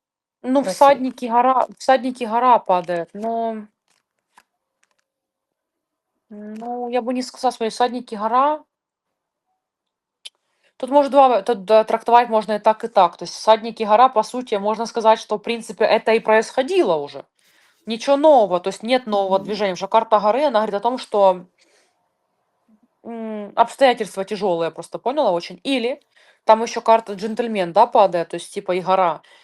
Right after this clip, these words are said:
Speaker 1: То есть говорится о том, что, по сути, ну, Трамп на Зеленского не надавит особо.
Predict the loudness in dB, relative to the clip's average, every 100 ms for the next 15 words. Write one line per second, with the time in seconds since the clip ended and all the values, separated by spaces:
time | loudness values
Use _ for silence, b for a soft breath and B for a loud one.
0 | b -8 -2 -2 0 2 4 2 2 -6
1 | -6 -6 -4 -4 -4 2 4 4 -2 -2
2 | -2 -4 -4 -4 -4 0 0 0 -4 -10
3 | -10 -12